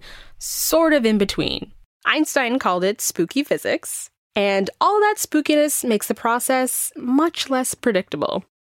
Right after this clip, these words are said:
One of the biggest challenges in creating a viable quantum computer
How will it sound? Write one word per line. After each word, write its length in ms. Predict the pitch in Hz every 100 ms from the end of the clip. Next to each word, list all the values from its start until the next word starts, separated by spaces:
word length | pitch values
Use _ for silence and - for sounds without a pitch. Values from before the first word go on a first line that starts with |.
| _
One 160 | - 247
of 80 | 269
the 100 | 220
biggest 440 | 190 277 302 285
challenges 540 | - 170 170 160 107 -
in 120 | 165
creating 260 | 185 175
a 80 | 170
viable 480 | 160 156 190 214 320
quantum 460 | - 175 180 240 254
computer 500 | 294 220 147 127